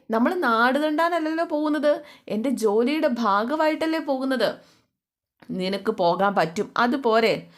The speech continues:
പറ്റില്ല, ആകാശം എൻ്റെ കൂടെ വരണം. വരാം. ഹും, പറയുമ്പോ എല്ലാം കറക്റ്റാ. ആരോടേലും എന്തേലും ചോദിക്കേണ്ടി വരുമ്പോഴാ.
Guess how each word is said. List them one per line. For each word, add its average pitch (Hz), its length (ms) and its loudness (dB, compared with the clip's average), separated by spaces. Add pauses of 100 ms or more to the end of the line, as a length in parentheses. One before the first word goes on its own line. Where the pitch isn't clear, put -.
(320)
പറ്റില്ല, 190 480 0 (200)
ആകാശം 196 560 2
എൻ്റെ 175 160 0
കൂടെ 175 200 2
വരണം. 175 380 2 (480)
വരാം. 175 640 2 (320)
ഹും, 185 160 -2 (240)
പറയുമ്പോ 165 420 0
എല്ലാം 262 380 0
കറക്റ്റാ. 262 380 -2 (340)
ആരോടേലും 202 680 0
എന്തേലും 214 340 -4
ചോദിക്കേണ്ടി 240 680 -2
വരുമ്പോഴാ. 240 400 2